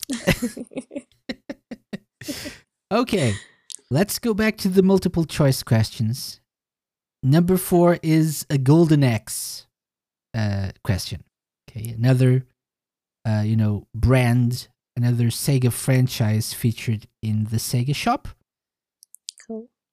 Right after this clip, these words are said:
Speaker 2: Which of the following is not a game in the Golden Axe series? We're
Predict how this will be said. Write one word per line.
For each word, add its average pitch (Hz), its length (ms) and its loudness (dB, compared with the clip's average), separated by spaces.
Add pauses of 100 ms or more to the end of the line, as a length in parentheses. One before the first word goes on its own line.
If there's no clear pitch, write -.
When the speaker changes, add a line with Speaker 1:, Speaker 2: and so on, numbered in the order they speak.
(140)
Speaker 2:
Which 247 460 -4
of 233 160 -2
the 220 120 2
following 113 760 0 (880)
is 170 320 6
not 156 680 2 (220)
a 123 80 0
game 117 540 2 (340)
in 131 160 4
the 123 120 6
Golden 143 400 4
Axe - 440 -4
series? 117 440 -6 (1300)
We're 110 80 -10